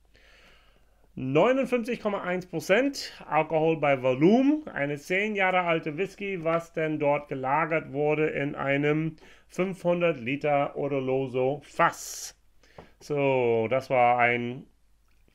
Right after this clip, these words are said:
Sample, den ich hier geschenkt bekommen habe, auch denn auf der Kieler Whisky-Messe. Ähm, direkt denn hier von, ich muss mal schauen, dass ich das immer wieder hier halbwegs richtig ausspreche,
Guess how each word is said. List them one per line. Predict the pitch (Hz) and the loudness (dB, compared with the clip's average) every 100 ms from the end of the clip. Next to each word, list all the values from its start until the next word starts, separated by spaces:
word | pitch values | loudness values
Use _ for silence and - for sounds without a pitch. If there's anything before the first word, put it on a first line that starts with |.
| _ - | _ -6
Sample, | - 202 214 196 | 0 0 0 0
den | 165 | 0
ich | 160 156 | 0 -4
hier | - 160 156 147 | -2 0 2 -2
geschenkt | 139 180 185 | -4 -6 -6
bekommen | 185 190 185 | -4 -2 0
habe, | 175 175 170 170 170 165 - _ - | 0 2 2 2 2 -2 -12 _ -12
auch | - 135 139 - | 0 2 2 -2
denn | - 131 127 127 127 | -4 -2 -2 -6 -2
auf | 123 117 117 | 2 2 0
der | 120 110 | -6 -6
Kieler | - 185 170 151 143 - | -4 0 2 0 -2 -12
Whisky-Messe. | 175 190 185 214 214 - 240 285 - - - - - - _ | -10 -10 -6 -4 -4 -2 -4 -4 -10 -20 -20 -20 -20 -20 _
Ähm, | 123 127 131 120 | -4 -2 -4 -6
direkt | 117 139 143 - | 0 0 0 -2
denn | 131 131 | -2 -2
hier | 127 135 127 127 | -2 2 2 0
von, | 123 - 131 123 127 131 | -2 0 2 2 -4 -6
ich | 123 110 | -8 -8
muss | 131 127 | -10 -8
mal | 113 | -10
schauen, | - 131 120 | -4 -4 -2
dass | 113 113 | -4 -6
ich | 117 | -10
das | 120 | -10
immer | 113 123 117 | -8 -8 -6
wieder | 117 117 | -6 -6
hier | 110 113 | -6 -6
halbwegs | 120 117 113 110 - | -6 -6 -10 -10 -14
richtig | - - 113 | -14 -12 -8
ausspreche, | 160 156 - 120 113 170 | -8 -8 -10 -10 -6 -8